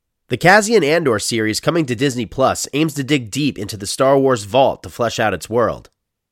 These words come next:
Neil Scanlon, Lucasfilm's creature and droid effects creative supervisor, teased their mining unused and a little used characters developed for previous projects to see how they might fit in the Cassian's pre-Rogue One story.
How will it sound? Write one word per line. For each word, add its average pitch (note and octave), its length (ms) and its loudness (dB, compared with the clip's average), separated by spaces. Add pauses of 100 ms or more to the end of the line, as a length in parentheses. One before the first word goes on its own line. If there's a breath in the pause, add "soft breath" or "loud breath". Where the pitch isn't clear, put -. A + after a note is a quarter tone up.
(420)
Neil C3 240 0
Scanlon, A#2+ 580 -2 (140)
Lucasfilm's B2+ 540 -4
creature D3+ 400 0
and A#2+ 100 0
droid C3+ 220 2
effects B2+ 320 -2
creative C#3+ 420 0
supervisor, E2+ 760 -6 (260)
teased C#3+ 320 0
their B2+ 100 4
mining C3 400 2
unused D3+ 640 0
and C3 140 0
a A#2+ 40 2
little D3+ 360 4
used G#2 320 -6
characters G#2 680 -4
developed C3 340 2
for A#2+ 140 -2
previous C#3+ 420 -2
projects C#3+ 680 0 (260)
to B2+ 80 -6
see F#3 200 0
how F3 120 4
they E3+ 100 2
might E3+ 200 0
fit - 240 2
in F#3 180 4
the A#2+ 80 -6
Cassian's C3 480 -2
pre-Rogue D3+ 480 2
One C3 240 0
story. B2 500 -2